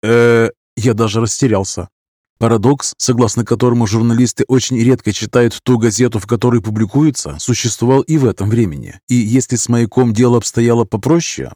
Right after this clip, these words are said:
в Дубровице просто не было других газет,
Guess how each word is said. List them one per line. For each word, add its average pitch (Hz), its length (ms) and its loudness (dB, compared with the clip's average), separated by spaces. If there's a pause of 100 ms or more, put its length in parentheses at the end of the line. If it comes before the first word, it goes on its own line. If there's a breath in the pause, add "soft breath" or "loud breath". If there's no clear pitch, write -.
в 107 60 -6
Дубровице 120 520 2
просто 117 320 -2
не 123 140 2
было 131 180 2
других 117 460 -2
газет, 101 400 -2